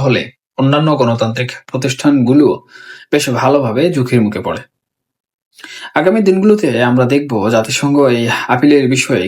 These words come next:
কী সিদ্ধান্ত নেয়। তারা কি তদন্ত শুরু করবে, নাকি কেবল একটি সতর্ক বার্তা দেবে, অথবা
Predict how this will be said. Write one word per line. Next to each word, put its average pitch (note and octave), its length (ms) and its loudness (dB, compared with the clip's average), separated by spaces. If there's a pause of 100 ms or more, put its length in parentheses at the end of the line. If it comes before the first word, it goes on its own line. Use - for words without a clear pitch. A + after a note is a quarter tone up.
কী D3+ 120 -10
সিদ্ধান্ত A#2+ 460 -4 (100)
নেয়। D#2+ 140 -12 (600)
তারা E3 180 2
কি F3 120 0 (160)
তদন্ত C#3+ 300 2 (140)
শুরু D3+ 180 4
করবে, E3+ 300 0 (300)
নাকি D#3 220 -2 (220)
কেবল A2 260 0
একটি C3+ 220 -2 (240)
সতর্ক D#3+ 320 -2 (100)
বার্তা - 240 -4
দেবে, F#3 200 -6 (1040)
অথবা C3 300 0